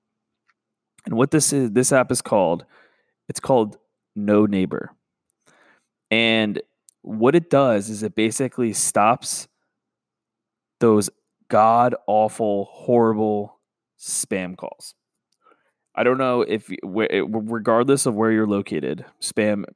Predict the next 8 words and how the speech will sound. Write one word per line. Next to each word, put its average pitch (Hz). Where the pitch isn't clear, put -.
calls 101
are 82
super -
annoying. 87
Telemarketers, 110
people 120
that 104
just 107